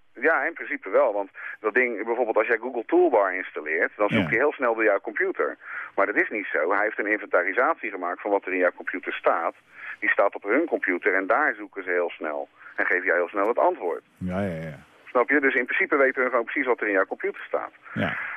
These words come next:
Speaker 1: Maar dus als je dat niet wil, dan, dan zou ik dus zeggen van gebruik inderdaad Firefox. En dan, eh, de eerste die je moet installeren daarna, eh, add-on is Better Privacy.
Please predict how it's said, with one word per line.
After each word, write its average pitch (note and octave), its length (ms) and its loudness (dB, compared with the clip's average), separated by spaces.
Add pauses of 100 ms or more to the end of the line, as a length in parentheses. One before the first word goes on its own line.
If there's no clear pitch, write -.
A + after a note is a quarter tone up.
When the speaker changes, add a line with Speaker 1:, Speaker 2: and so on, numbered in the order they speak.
Speaker 1:
Maar A#2+ 240 2
dus C3+ 160 -2
als B2 140 4
je C3+ 100 -4
dat A#2+ 180 2
niet B2+ 140 2
wil, G#2+ 400 4
dan, G2 280 0
dan F#2+ 220 2
zou G2 160 2
ik F#2 100 -8
dus F#2 140 -8
zeggen F#2+ 200 0
van F2 240 -2
gebruik F#2+ 280 2
inderdaad F2+ 340 0
Firefox. G2+ 640 -2 (640)
En F#2+ 160 0
dan, F2+ 240 2
eh, E2 160 2 (220)
de F#2 80 0
eerste G#2+ 300 4
die G2 100 -8
je G2 80 -2
moet G2 180 2
installeren F#2+ 480 4
daarna, F2+ 440 2 (200)
eh, F#2 160 2
add-on F2+ 320 0
is F2 120 -4
Better F#2+ 260 0
Privacy. G2+ 680 0